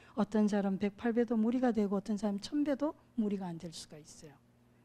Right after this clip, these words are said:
어떤 사람 사경이, 어떤 사람 독성이, 사람마다 다 다른데,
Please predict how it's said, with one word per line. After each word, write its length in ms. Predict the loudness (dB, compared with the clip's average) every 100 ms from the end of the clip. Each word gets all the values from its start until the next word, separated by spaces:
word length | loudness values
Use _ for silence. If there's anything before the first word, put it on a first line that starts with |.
| _
어떤 300 | -4 0 0
사람 300 | 0 -2 -2
사경이, 460 | -2 -2 0 0 -2
어떤 260 | -2 -4
사람 220 | -2 -2
독성이, 640 | -4 -8 -6 -4 -2 -4 -6 -14 -20 _ _
사람마다 480 | -6 -2 0 0 -2
다 180 | -6 -6
다른데, 500 | 0 2 4 4